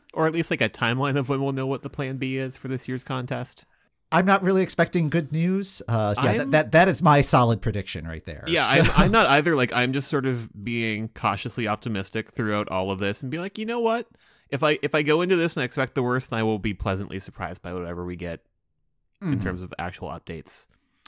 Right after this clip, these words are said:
Speaker 2: Yeah. And, and given how the organization has been for this year's contest, like, I'm, I'm confident that the correct decisions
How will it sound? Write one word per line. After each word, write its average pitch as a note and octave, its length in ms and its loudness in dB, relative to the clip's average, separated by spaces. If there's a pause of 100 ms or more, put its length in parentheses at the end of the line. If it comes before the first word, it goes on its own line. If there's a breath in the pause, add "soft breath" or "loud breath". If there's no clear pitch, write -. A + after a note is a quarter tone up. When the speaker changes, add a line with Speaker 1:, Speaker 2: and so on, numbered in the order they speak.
Speaker 2:
Yeah. F2 300 -12 (120)
And, E3+ 200 -2 (300 loud breath)
and F3+ 140 2
given G3+ 220 2
how F3+ 160 2
the C#3+ 140 0
organization A2 520 -4
has F#2 140 -8
been G#2+ 340 -4
for F#2 460 -8
this F#2+ 280 -10
year's F2+ 420 -8
contest, G2 920 -6
like, F2 220 -10
I'm, G2 200 -4
I'm F#2+ 320 -4 (200)
confident D3+ 460 0
that B2 320 -2
the A2+ 160 -4
correct F2 640 -8
decisions E3 1000 -4